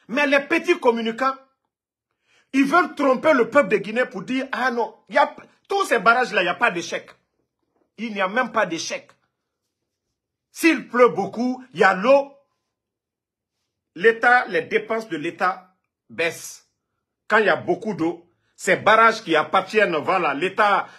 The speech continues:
à leur intérêt dedans, l'État ne dépense pas beaucoup.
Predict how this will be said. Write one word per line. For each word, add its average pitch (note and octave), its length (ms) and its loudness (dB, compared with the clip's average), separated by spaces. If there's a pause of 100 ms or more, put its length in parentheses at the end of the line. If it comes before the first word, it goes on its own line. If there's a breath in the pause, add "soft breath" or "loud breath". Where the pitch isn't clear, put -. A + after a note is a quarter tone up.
(100 loud breath)
à F3+ 120 4
leur G#3 200 2
intérêt F#3 320 2
dedans, E3 280 -2 (520)
l'État A3+ 320 4
ne F#3 100 0
dépense D3+ 400 -4
pas F#3 160 2
beaucoup. C#3+ 480 -10